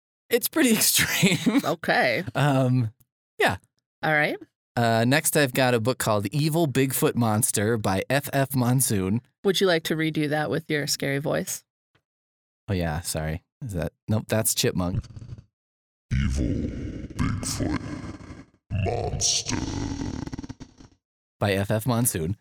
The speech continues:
Speaker 2: Spooky.
Speaker 1: Um, <laughs> yeah. <laughs> And F F Monsoon is actually a pen name for
Speaker 3: Jeff Strand.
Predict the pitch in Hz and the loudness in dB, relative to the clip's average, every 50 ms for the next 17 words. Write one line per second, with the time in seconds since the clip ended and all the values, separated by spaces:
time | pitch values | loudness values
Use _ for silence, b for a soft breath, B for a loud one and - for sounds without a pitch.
0 | - - - - - - - 143 131 113 95 95 98 104 143 147 143 - - - | -12 -16 -12 -10 -10 -6 -4 -2 0 0 2 2 2 2 4 4 4 4 4 4
1 | - - - - - - - - 508 - 233 - - - - 494 - 392 - 466 | 2 2 0 -2 -2 0 2 2 2 2 0 -2 -2 0 2 2 4 4 4 2
2 | - - - 262 - - - 240 - _ - 262 - - 208 - - - 220 - | 0 0 0 0 2 2 2 0 2 _ 0 0 0 0 0 -2 0 0 0 -2
3 | 135 - 135 - - - - B B B B 127 - - 127 127 127 120 117 - | 0 -2 -6 -8 -6 -8 -10 B B B B -6 0 2 2 4 4 2 2 2
4 | - 165 170 160 - 147 143 131 - 143 131 127 123 113 107 - - 135 123 117 | 2 2 2 4 4 2 2 2 2 2 4 4 4 4 2 2 2 2 4 4
5 | 117 113 110 107 - 104 104 104 107 104 104 101 - - 113 110 104 101 98 95 | 4 4 4 2 2 2 0 2 2 0 0 0 0 2 2 2 4 4 2 2
6 | - - 98 98 95 92 95 - - 147 139 131 117 107 98 95 95 95 - 101 | 0 0 0 2 2 0 -2 -2 -2 0 2 2 2 2 2 2 0 0 -2 0
7 | 92 87 85 82 78 - _ _ _ _ _ _ _ _ _ _ _ - - - | 0 0 0 0 -2 -6 _ _ _ _ _ _ _ _ _ _ _ -4 -2 -2
8 | - - - - - - - - - - - - - - - - - - - - | 0 -2 -2 -4 -6 -6 -8 -8 -8 -10 -12 -10 -8 -4 -2 -2 -2 -2 -2 0
9 | - 67 - - - - 80 - 78 71 69 64 - - 55 52 - - - - | 0 0 0 0 0 0 0 -2 -2 -2 -4 -4 -6 -6 -6 -6 -6 -6 -6 -6
10 | - - | -6 -6